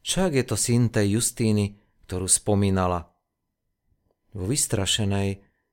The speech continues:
vybičovanej mysli sa jej rojili všakovaké hrôzostrašné predstavy, pre ktoré nedokázala rozumne uvažovať.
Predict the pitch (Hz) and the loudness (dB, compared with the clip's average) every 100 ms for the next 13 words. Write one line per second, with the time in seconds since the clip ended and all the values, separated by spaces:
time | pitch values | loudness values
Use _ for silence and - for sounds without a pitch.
0 | _ - 151 151 156 139 135 127 123 127 | _ -6 -2 -2 0 2 2 2 2 0
1 | - 101 95 - 104 101 107 113 113 113 | -2 -4 -4 -2 0 2 2 2 2 -2
2 | - _ _ - - 185 185 156 139 139 | -6 _ _ -6 0 0 2 0 0 2
3 | 131 117 - _ _ 104 117 135 160 123 | 2 2 -2 _ _ -4 0 2 2 2
4 | - 110 107 - 110 107 104 - - 92 | 2 0 0 0 0 0 -2 -2 -2 -2
5 | 87 - _ _ _ _ _ _ - 87 | -4 -10 _ _ _ _ _ _ -12 -12
6 | - 117 113 107 101 104 110 107 107 101 | -6 -2 2 2 0 -2 -2 -2 -2 -2
7 | 101 98 95 - _ _ _ - 92 101 | -2 -2 -4 -6 _ _ _ -14 -6 -4
8 | 117 120 110 104 87 87 85 87 82 82 | -2 0 0 -2 -4 -6 -6 -6 -8 -10
9 | - | -18